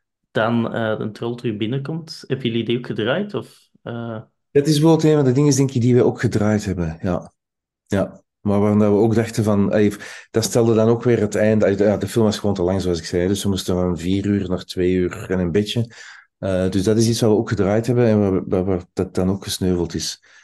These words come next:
Speaker 2: Bij, ehm, eh, omdat dat ook weer zo'n spannend moment was en dat zat dan vlak voor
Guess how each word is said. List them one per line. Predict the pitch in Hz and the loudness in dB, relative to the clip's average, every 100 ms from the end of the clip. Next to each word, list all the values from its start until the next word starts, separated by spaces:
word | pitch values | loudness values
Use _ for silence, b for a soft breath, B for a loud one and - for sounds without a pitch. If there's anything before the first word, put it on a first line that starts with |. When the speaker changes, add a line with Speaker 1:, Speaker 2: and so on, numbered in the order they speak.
| b b _ _ | b b _ _
Speaker 2:
Bij, | 90 85 87 87 82 | -4 -2 0 0 0
ehm, | 82 82 80 80 80 80 b b b b b _ _ | 0 0 0 0 -4 -8 b b b b b _ _
eh, | - 110 104 92 90 90 87 85 | -12 -8 -4 -4 -2 -2 -2 -2
omdat | - 92 87 | -2 -2 0
dat | 92 | 0
ook | 107 | 0
weer | 117 | 2
zo'n | 107 | 2
spannend | 104 - 107 101 | 0 0 0 2
moment | 98 107 | 0 0
was | 117 | 0
en | 101 | 0
dat | 95 | -2
zat | 98 98 | -2 -2
dan | 95 92 | -2 -2
vlak | 85 98 104 | -2 -4 -4
voor | - 113 107 - - | -2 0 0 -2 -14